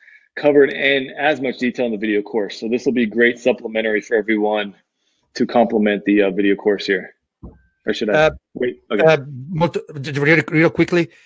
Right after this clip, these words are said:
Speaker 2: uh, questa è una lista di punti che Matt andrà ad, ad approfondire oggi. Sono trattati nel video corso, ma li, li tratterà in maniera un po' più estensiva, quindi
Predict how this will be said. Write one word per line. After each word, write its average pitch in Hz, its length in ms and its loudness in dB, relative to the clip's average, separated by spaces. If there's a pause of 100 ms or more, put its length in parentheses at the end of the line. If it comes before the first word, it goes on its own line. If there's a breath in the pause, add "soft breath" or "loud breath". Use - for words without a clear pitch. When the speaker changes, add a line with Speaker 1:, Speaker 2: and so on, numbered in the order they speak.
Speaker 2:
uh, 147 340 2 (100)
questa 185 260 -2
è 180 40 -2
una 165 80 2
lista 175 260 -2
di 156 120 -4
punti 156 420 -2
che 151 160 2
Matt 143 320 -2
andrà 139 300 -2
ad, 139 100 -2
ad 131 320 -4
approfondire 135 580 -4
oggi. 143 500 2 (360 soft breath)
Sono 185 380 0
trattati 165 640 2
nel 156 140 -4
video 139 220 -4
corso, 165 440 -2
ma 151 180 -4
li, 139 220 -4 (160)
li 143 120 -10
tratterà 147 340 -4
in 156 80 -2
maniera 147 280 -6
un 143 60 -8
po' 139 120 -8
più 147 160 -6
estensiva, 147 640 -4
quindi 135 440 -6